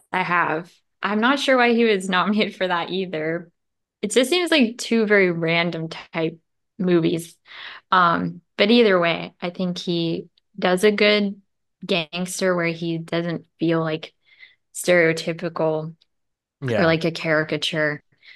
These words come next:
Speaker 1: um, which I think is important if you really want to feel threatened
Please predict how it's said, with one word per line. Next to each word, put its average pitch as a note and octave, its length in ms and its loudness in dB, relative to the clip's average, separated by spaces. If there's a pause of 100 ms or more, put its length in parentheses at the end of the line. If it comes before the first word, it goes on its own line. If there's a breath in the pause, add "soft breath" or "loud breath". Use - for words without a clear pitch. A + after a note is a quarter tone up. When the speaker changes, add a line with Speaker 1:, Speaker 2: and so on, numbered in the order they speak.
(420 soft breath)
Speaker 1:
um, D3+ 420 -4 (500)
which F#3+ 180 2
I G3+ 80 4
think A3+ 200 6
is A3 180 4
important D#3+ 800 -2 (480)
if E3+ 180 -6
you D#3 140 -2
really D3+ 260 0
want D#3 300 -2
to D3 160 -10 (120)
feel D#3 180 -2
threatened D3 680 -4